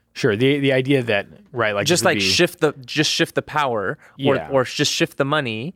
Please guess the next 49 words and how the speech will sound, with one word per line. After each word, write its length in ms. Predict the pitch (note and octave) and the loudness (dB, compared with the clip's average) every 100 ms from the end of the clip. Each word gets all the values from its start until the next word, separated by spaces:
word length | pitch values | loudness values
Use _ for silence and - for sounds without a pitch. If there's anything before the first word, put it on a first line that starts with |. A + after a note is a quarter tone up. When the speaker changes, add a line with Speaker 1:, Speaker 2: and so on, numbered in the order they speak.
| _ A#2+ | _ -4
Speaker 1:
Like, 140 | A2 | 0
that 160 | B2 A2+ | 2 0
will 80 | |
make 160 | A2 F#2+ | -2 -4
things 200 | F#2+ E2 | -6 -8
better. 180 | D#2+ C2 | -8 -4
Speaker 2:
Exactly. 440 | C3 B2+ A#2 A3 | 0 0 0 2
Speaker 1:
Yeah, 100 | E3 | 2
and, 180 | C3+ D3+ | 4 4
and 100 | D#3 | 4
I 120 | D3+ | 4
would 120 | D3 C3 | 2 2
agree 200 | A#2+ C#3 | 4 4
with 100 | A#2+ | 4
that. 140 | C3 | 2
My, 160 | C#3 C3 | 0 -2
my 320 | D3 C3 A#2+ | 0 0 0
fear 340 | - G3+ E3 | 0 2 2
is 540 | G#2+ G#2+ G2 G2+ - - _ _ _ | 2 0 0 -4 -10 -14 _ _ _
people 200 | - C#3 | -2 0
who 100 | A#2+ | 0
critique 460 | G#2+ A2+ - B2+ G#2+ | -2 -6 -2 -2 -2
C 220 | - A#2 | -2 0
R 100 | F#2+ | 0
T 540 | - G#2+ G2+ G2+ F#2+ - - | -2 -6 -4 -4 -6 -8 -8
have 180 | A#2 G#2+ | -6 -6
a 40 | |
propensity 480 | F#2+ G#2+ A2+ G#2 F#2 | -8 -8 -6 -6 -8
to 60 | E2+ | -8
try 280 | - G2 | -2 -2
and, 120 | F#2 F2+ | -2 -8
like, 260 | E2 - - - G2+ | -12 -16 -20 -20 -10
get 160 | G#2 G2 | -4 -2
out 280 | G2 F#2+ F#2+ | 0 -2 -4
of 100 | F2 | -6
that 180 | E2+ | -6
language, 480 | F2 F2+ F2+ E2+ E2 | -6 -8 -6 -8 -10
of 80 | E2+ | -10
that 160 | E2 E2 | -10 -8
lens 460 | F2+ E2+ E2+ D#2+ | -10 -10 -12 -14
entirely, 580 | F#2 F2 F2+ F2 D#2 D2+ | -14 -12 -6 -4 -6 -4
Speaker 2:
Oh, 60 | C#3+ | -4
Speaker 1:
right? 80 | F#2 | -2
Because, 220 | E3+ A2+ | 0 -2
Speaker 2:
interesting. 440 | E3 C#3 C#3 A#2 B2 | -2 -8 -6 -4 0
Speaker 1:
because 180 | B2 | 0
it 60 | A2+ | 0
robs 480 | A2 A#2+ A2 A2+ | 0 2 2 2
of, 120 | A2 | 0